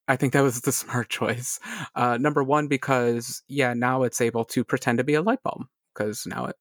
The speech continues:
kinda is. <laughs> I just kinda made my own. So that fits that model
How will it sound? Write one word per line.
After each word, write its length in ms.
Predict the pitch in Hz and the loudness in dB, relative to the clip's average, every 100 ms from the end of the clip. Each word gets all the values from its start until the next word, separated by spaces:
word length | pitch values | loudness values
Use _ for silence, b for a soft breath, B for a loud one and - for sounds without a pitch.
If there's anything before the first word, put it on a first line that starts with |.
| - | -6
kinda 240 | 135 156 | -4 0
is. 380 | 208 120 - - | 2 0 -2 -2
<laughs> 160 | 156 135 | -2 2
I 240 | 151 139 127 | 2 2 0
just 340 | 120 - - | -4 -6 -8
kinda 180 | - 104 | -6 -4
made 180 | 113 127 | -6 -2
my 140 | 151 | 0
own. 220 | 180 120 - B B B | 0 0 -8 B B B
So 160 | - 127 | 0 4
that 260 | 135 139 - | 4 2 0
fits 260 | 117 - | -2 0
that 200 | - 110 | 0 0
model 460 | 117 110 107 110 | 0 -2 0 -4